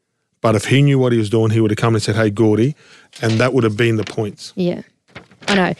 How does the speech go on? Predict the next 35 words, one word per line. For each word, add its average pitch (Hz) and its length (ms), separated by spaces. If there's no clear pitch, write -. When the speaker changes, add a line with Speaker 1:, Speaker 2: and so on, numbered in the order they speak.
Speaker 2:
They, 247 140
Speaker 1:
That 190 180
Speaker 2:
they, 151 180
Speaker 1:
would - 80
have 127 100
been 123 180
the 107 100
points. 226 340
Speaker 2:
they 262 160
buried 349 240
the 214 80
headlines 262 560
and 208 100
everything. 202 380
They've 226 180
got 269 220
all 269 160
this. 220 320
Speaker 1:
That, 240 200
Speaker 2:
they're 214 100
not 262 220
Speaker 1:
but 240 80
Speaker 2:
making 226 120
Speaker 1:
it's - 100
not 175 180
Speaker 2:
it 175 60
Speaker 1:
about 151 80
Speaker 2:
simple. 139 140
Speaker 1:
money, 120 240
but 117 180
they 110 80
want 135 220
money 120 200
for 113 140
this. 98 340